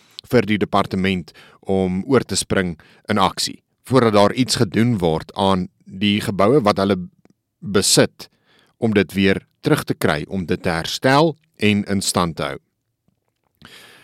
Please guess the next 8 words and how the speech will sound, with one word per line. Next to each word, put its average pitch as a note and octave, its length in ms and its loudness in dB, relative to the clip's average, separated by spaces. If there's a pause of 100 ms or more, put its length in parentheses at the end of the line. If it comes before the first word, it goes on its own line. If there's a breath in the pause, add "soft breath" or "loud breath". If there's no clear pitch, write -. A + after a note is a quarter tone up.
(240 loud breath)
Nou, A2 180 6
volgens C#3+ 360 4
die - 80 2
departement A2+ 640 2
is G#2+ 160 2
daar, G#2 300 4
eh, F2 360 -6
alreeds A2 600 4